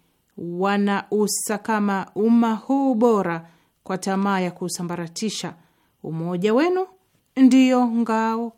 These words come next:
na kinga ya kuwalinda Waislamu na maafa kote duniani."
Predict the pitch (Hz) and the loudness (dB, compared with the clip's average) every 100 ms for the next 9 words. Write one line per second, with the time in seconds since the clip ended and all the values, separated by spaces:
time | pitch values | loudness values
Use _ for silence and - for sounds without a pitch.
0 | _ - 196 190 - 196 180 170 175 170 | _ -8 -6 -6 -6 -4 -4 -4 -8 -12
1 | _ _ _ - 185 185 180 175 165 170 | _ _ _ -6 -2 0 0 -2 -4 -8
2 | - _ _ _ _ _ - - 202 196 | -16 _ _ _ _ _ -10 -2 0 2
3 | 196 208 190 190 175 196 226 - - 214 | 2 2 2 0 -2 2 2 0 -2 0
4 | 214 214 208 202 202 _ _ _ - 196 | 2 2 0 -2 -8 _ _ _ -4 0
5 | 190 180 175 165 - 165 156 _ _ _ | 0 0 -2 -6 -10 -14 -14 _ _ _
6 | _ - 196 180 175 160 165 156 147 147 | _ -8 -6 -4 -6 -6 -6 -6 -6 -8